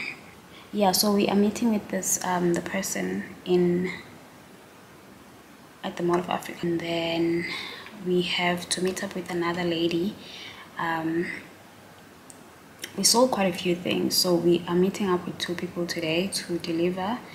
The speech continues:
Uh, not to deliver, we are meeting up, like, at a central place. Um, and then, yeah, the lady who bought the stand i-,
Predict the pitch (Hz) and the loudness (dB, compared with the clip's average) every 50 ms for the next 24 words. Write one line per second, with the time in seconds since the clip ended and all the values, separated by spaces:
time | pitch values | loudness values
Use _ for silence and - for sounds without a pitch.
0 | - - - - - - - - 175 170 170 170 - 185 226 254 262 - - - | -14 -14 -14 -16 -16 -18 -8 -4 -2 -2 -2 0 0 0 0 0 0 -2 -4 -2
1 | - 165 160 165 165 165 156 156 160 170 165 - - - - - - 170 175 180 | 0 0 2 2 2 2 0 -2 -2 -2 -4 -8 -10 -10 -12 -12 -4 2 4 6
2 | 175 - - - 170 170 175 180 180 - - 175 175 160 160 170 - - - - | 6 4 2 0 2 4 4 4 4 4 0 -2 -2 -2 -4 -6 -8 -12 -16 -10
3 | - - - - - - - - - - - - 175 175 175 - - 185 185 - | -4 -2 -2 -2 -2 -4 -6 -8 -8 -12 -10 -6 -4 0 2 2 2 4 4 4
4 | - - - - - - - - 180 - - - - - - - - - - - | 4 4 0 0 0 0 0 0 0 -2 -4 -4 -8 -12 -10 -10 -10 -10 -10 -12
5 | - - - - 90 87 87 85 87 85 - - - - - - - 180 175 165 | -14 -4 2 4 6 6 6 4 2 2 0 -2 -4 -8 -8 -4 0 2 4 4
6 | 170 165 170 165 170 165 165 175 175 190 190 - - - - - - - - - | 4 4 6 6 8 10 10 8 8 6 4 0 -4 -6 -8 -12 -14 -16 -18 -20
7 | - - - - - - - - - - - - - - - - - - - - | -20 -20 -20 -20 -20 -20 -20 -20 -20 -20 -20 -20 -20 -20 -20 -20 -20 -20 -20 -20
8 | - - - - - - - - - - - - - - - - - - - - | -20 -20 -20 -20 -20 -20 -20 -20 -20 -20 -20 -20 -20 -20 -20 -20 -20 -20 -20 -20
9 | - - - - - - - - - - - - - - - - - - - - | -20 -20 -20 -20 -20 -20 -20 -20 -20 -20 -20 -20 -20 -20 -20 -20 -20 -14 -6 -2
10 | 196 190 190 175 175 175 175 180 190 - - - 196 190 196 190 196 202 233 240 | 0 2 4 6 6 4 4 2 0 -2 -4 -6 -4 -2 0 4 6 6 6 6
11 | 247 240 233 - - 220 214 214 208 - - - - - - - - 185 180 180 | 6 4 2 0 0 0 2 2 0 -2 -8 -16 -18 -18 -12 -6 -2 0 2 2
12 | 185 185 - - - - - - - - - 180 - - - - - 202 190 180 | 0 0 -2 -2 -2 -2 -2 -4 -4 -6 -4 0 0 0 0 0 0 0 2 4
13 | 175 175 175 180 185 196 - - - - - - - - - - - - - - | 4 6 4 4 2 0 -4 -6 -8 -12 -16 -20 -20 -20 -20 -20 -20 -20 -20 -20
14 | - - - - - - - - - - - - - - - - - - - - | -20 -20 -20 -20 -20 -20 -20 -20 -20 -20 -20 -20 -20 -20 -20 -20 -20 -20 -20 -20
15 | - - - - - 175 185 190 185 180 180 180 180 - | -20 -20 -12 -2 0 2 4 6 6 8 8 8 8 6